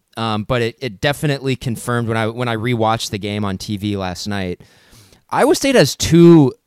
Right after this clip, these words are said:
really, really good defensive backs who are, like, I, I definitely N F L guys, but Anthony Johnson Junior and Tony Tampa are both really, really good. Like, I, I would even say to this point,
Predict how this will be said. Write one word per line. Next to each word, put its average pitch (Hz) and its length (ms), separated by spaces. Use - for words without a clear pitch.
really, 165 500
really 127 380
good 110 320
defensive 90 480
backs - 480
who 143 160
are, 135 120
like, 123 440
I, 127 160
I 131 140
definitely 151 720
N 135 120
F 113 160
L 117 140
guys, 139 440
but 113 140
Anthony 214 340
Johnson 151 400
Junior 127 320
and 104 120
Tony 170 320
Tampa 90 640
are 131 120
both 139 440
really, 151 580
really 117 340
good. 82 440
Like, 120 180
I, 139 140
I 170 100
would 226 140
even 175 180
say 156 160
to 139 100
this 139 120
point, 131 240